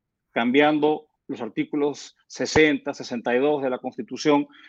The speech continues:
eh, eh, que son la madre del, del capítulo económico. Este, entonces, la verdad que yo creo que es un discurso más político, más, este, demagógico e ideologizado, pero que,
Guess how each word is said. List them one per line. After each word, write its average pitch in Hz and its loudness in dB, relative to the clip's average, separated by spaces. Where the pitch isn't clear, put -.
eh, 135 6
eh, 127 2
que - -2
son 147 -4
la 127 -4
madre 147 4
del, 117 -2
del 117 -4
capítulo 143 -4
económico. 147 -6
Este, 113 -4
entonces, 160 -2
la 127 4
verdad 139 6
que 165 4
yo 160 4
creo 151 0
que 156 -2
es 143 -4
un 170 -4
discurso 160 -4
más 156 0
político, 156 2
más, 147 0
este, 127 -2
demagógico 156 0
e 151 -2
ideologizado, 131 0
pero 127 2
que, 117 -2